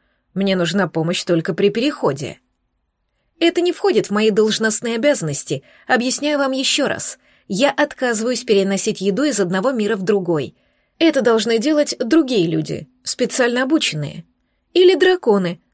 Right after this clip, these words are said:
раз вам так легко переноситься из одного мира в другой. И я не понимаю, почему вы собираетесь вменить эту обязанность мне. Сейчас не рабочее время, а вы принуждаете меня работать.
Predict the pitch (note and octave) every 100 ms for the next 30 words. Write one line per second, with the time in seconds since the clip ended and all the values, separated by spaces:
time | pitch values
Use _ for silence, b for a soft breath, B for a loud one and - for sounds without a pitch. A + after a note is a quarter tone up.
0 | - A3+ A3+ A3+ G#3+ G#3 A3+ - A#3 A3
1 | G3+ G3+ G#3+ F4 F4 - - A3 G#3 A3
2 | G#3+ A3 D4 A3+ G#3+ A#3 F#3 D3+ - -
3 | _ _ _ _ - D4+ E4 D#4 D4+ E4
4 | C#4+ - - G#3 G3+ - G3 A#3+ A3 G#3
5 | A3+ G3+ F#3+ G#3+ C4 D4 - - F#3+ F#3
6 | G3 G#3+ G#3+ - A#3+ C4 F3+ - b b
7 | b b - G#3+ G3+ A3+ A#3+ A#3+ A3+ A3+
8 | C4 - D#4+ C4 F3 A2 - G#3 E3+ D4+
9 | B3+ F#3+ F3+ E3 G3 G3+ G#3+ G#3+ B3+ C#4
10 | C4 C3 -